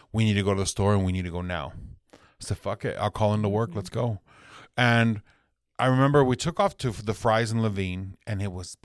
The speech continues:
Speaker 1: ev-, there was
Speaker 2: Mm.
Speaker 1: hundreds of people who were thinking the same.
Speaker 2: Yeah.
Speaker 1: We went in there, and she's like, "Grab what you can." 'Cause the aisles, there's peop-,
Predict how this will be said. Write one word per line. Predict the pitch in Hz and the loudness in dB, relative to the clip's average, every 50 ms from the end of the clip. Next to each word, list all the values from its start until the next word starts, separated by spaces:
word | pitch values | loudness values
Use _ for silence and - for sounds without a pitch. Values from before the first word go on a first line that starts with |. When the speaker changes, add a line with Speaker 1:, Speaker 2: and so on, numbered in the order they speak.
| 127 - | -16 -12
Speaker 1:
ev-, | - 104 95 95 107 | -12 -12 -12 -12 -14
there | 110 110 104 | -14 -12 -12
was | 104 101 87 - - | -12 -14 -14 -16 -18
Speaker 2:
Mm. | 139 139 135 | -16 -14 -10
Speaker 1:
hundreds | 127 127 139 139 135 127 107 117 | -6 -4 -2 -2 -2 -2 -4 -4
of | 110 | -6
people | 110 101 120 110 | -6 -4 -2 -2
who | 104 | -2
were | 101 90 | -2 -4
thinking | 101 92 98 | -4 -6 -8
the | 92 | -8
same. | 85 - 95 90 85 87 90 - | -8 -10 -10 -10 -10 -10 -14 -16
Speaker 2:
Yeah. | 117 107 104 107 - - - - - - | -18 -20 -20 -20 -20 -20 -20 -18 -10 -4
Speaker 1:
We | 107 120 120 | -2 -2 0
went | 117 123 120 117 113 | 0 0 0 0 0
in | 113 113 113 | -2 -2 -2
there, | 113 117 117 | 0 0 0
and | 110 104 | 0 -2
she's | - - - - | -4 -6 -8 -8
like, | 98 90 87 | -8 -8 -6
"Grab | - 107 98 98 101 98 | -2 0 0 0 0 -2
what | 104 87 69 | -4 -10 -10
you | 98 98 - | -12 -18 -18
can." | - - 95 90 76 58 58 87 - - _ _ _ _ _ _ _ _ _ _ _ _ _ _ _ _ _ _ _ | -14 -14 -12 -12 -12 -14 -16 -18 -20 -20 _ _ _ _ _ _ _ _ _ _ _ _ _ _ _ _ _ _ _
'Cause | - 120 110 92 | -8 -8 -8 -6
the | 98 110 - - | -6 -8 -8 -8
aisles, | - 101 104 113 110 104 101 95 - | -8 -4 0 0 0 0 -2 -4 -8
there's | - 110 101 95 - | -6 -8 -8 -8 -10
peop-, | _ - - - | _ -20 -20 -20